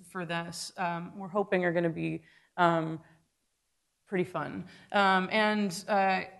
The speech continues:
I can't give a talk about this without showing this that happened to us.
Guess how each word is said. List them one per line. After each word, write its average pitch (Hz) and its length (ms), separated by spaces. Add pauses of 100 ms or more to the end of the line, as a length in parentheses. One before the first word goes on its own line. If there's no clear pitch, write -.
(120)
I 214 80
can't 214 300
give 196 180
a 180 60
talk 185 320
about 170 240
this 170 200
without 165 320
showing 165 320
this 160 260 (520)
that 170 140
happened 156 360
to 165 120
us. 156 240